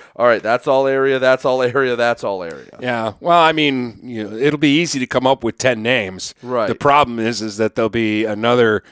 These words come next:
Speaker 1: Eight through fourteen is gonna be really tough.
Speaker 2: Yeah, a-,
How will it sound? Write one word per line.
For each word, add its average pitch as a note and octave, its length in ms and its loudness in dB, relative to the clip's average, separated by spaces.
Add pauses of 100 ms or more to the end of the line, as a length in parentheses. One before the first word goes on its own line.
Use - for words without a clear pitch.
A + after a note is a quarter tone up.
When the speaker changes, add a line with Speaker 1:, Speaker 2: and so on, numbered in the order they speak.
(120)
Speaker 1:
Eight D#3 260 -2
through D3+ 160 -6
fourteen D3 520 -6
is B2+ 80 -14
gonna A#2+ 180 -6
be A#2 120 -6
really A2 300 -4
tough. C3 340 -4
Speaker 2:
Yeah, B2 440 0
a-, A2+ 240 -2